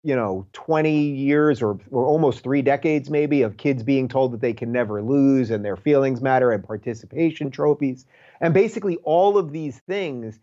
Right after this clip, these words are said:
that then, as we became more hyperpartisan, and then you finally, you throw Trump onto it, which I think he was just a symptom of it, not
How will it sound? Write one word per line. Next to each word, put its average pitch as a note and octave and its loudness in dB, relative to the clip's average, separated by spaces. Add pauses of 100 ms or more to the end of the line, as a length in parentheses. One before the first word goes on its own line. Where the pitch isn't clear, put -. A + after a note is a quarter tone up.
(420)
that D3 0
then, E3 0 (380)
as C#3+ 2
we E3 0
became D#3+ -2
more D3 2
hyperpartisan, C#3+ 0
and C3 -4
then C#3 -4
you B2+ -4
finally, D3 -2
you A#2+ -4
throw C3 0
Trump A3+ 0
onto C3+ -2
it, C3+ 0 (300)
which C#3 -4
I D#3 2
think E3 0
he E3+ 0
was D3 2
just - -2
a A2 -4
symptom D3+ 0
of A2 -4
it, B2 -8
not C3 -4